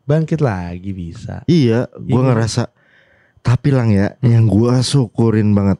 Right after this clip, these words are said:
Speaker 2: yang gua syukurin banget sampai sujud syukur buat semesta ini adalah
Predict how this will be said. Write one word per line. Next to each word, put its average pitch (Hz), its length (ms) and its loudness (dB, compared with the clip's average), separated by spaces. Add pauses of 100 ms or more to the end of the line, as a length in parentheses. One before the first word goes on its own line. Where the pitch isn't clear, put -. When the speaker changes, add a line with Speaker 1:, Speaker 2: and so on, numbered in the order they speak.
(120)
Speaker 2:
yang 110 360 2
gua 120 640 2
syukurin 139 720 0
banget 110 240 0
sampai 95 240 0
sujud 92 340 -2
syukur 85 540 -2 (240)
buat 87 300 0 (160)
semesta 90 500 -4
ini 92 260 0
adalah 90 300 2